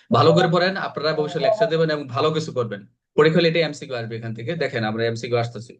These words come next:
এখন কেউ বুঝে নাই, অনেকেই বু-, যারা সিনিয়র যারা তো আছেন বুঝলেন, নতুন যারা একবার বুঝেন নাই কি মুখস্থ এখানেই করতে হবে। আমার পরে ওই ফাঁকি নাই, আমি ক্লাস করবো দুইবার নেবো, তিনবার, চারবার নেবো, তবে শেষ করবো আইন। এই আইন আমি তো, তো এখনই শেষ করে দিতে পারি, শেষ। অনেকে বাবা একবার লেকচার দিয়ে শেষ, কিন্তু আমি যাবো না,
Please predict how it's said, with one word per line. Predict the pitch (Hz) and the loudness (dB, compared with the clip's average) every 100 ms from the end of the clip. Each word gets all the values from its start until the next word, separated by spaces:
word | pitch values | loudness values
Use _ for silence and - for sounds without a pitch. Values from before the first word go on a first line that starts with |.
| _ _ _ _ _ _ _ | _ _ _ _ _ _ _
এখন | - 135 151 | 0 4 4
কেউ | 160 | 4
বুঝে | 151 165 165 | 4 4 4
নাই, | 131 | 2
অনেকেই | 131 160 185 180 | 0 -2 -4 -2
বু-, | 170 139 | 0 0
যারা | 135 143 | -2 -10
সিনিয়র | - 143 139 | -10 -10 -6
যারা | 131 123 | -4 -2
তো | 123 | -4
আছেন | 123 120 110 | -4 2 4
বুঝলেন, | 120 113 151 | 6 4 2
নতুন | 156 147 170 | 2 0 0
যারা | 156 127 | 0 0
একবার | 120 123 | -2 -4
বুঝেন | 131 127 | -6 -8
নাই | 113 | -8
কি | 101 101 | -10 -10
মুখস্থ | 113 160 165 165 127 90 131 | -2 0 2 0 -2 -6 -6
এখানেই | 123 151 151 | -4 -4 -4
করতে | 151 117 | -6 -6
হবে। | 107 95 - | -6 -6 -2
আমার | 123 139 | 0 2
পরে | 131 156 | 2 2
ওই | 139 | 0
ফাঁকি | 143 143 | -4 -6
নাই, | 117 98 - - - _ | -6 -8 -12 -20 -20 _
আমি | 120 127 147 | 0 2 2
ক্লাস | - 139 135 | 2 0 -2
করবো | 143 143 | -8 -10
দুইবার | 139 147 147 | -10 -8 -6
নেবো, | 120 | -6
তিনবার, | 123 135 120 | -6 -8 -4
চারবার | 147 147 131 | -2 -2 -4
নেবো, | 110 | -8
তবে | 107 127 | -8 -6
শেষ | 135 123 | -4 -4
করবো | 117 107 | -4 -4
আইন। | 98 | -2
এই | 113 160 | -2 0
আইন | 175 | 0
আমি | 175 175 | -2 -4
তো, | 170 | -6
তো | - _ _ - | -8 _ _ 0
এখনই | 214 196 | 2 4
শেষ | 180 165 | 2 0
করে | 131 | 0
দিতে | 120 | 0
পারি, | 110 110 | -2 -4
শেষ। | 123 101 | -4 -4
অনেকে | - 165 165 170 | -6 -6 -6 -6
বাবা | 85 143 151 | -8 -6 -4
একবার | 165 165 | -2 0
লেকচার | 151 - 160 | 0 -2 -2
দিয়ে | 143 | -2
শেষ, | 120 110 | -4 -6
কিন্তু | 147 151 | -4 -4
আমি | 143 | -2
যাবো | 131 110 | -2 -2
না, | 98 | -6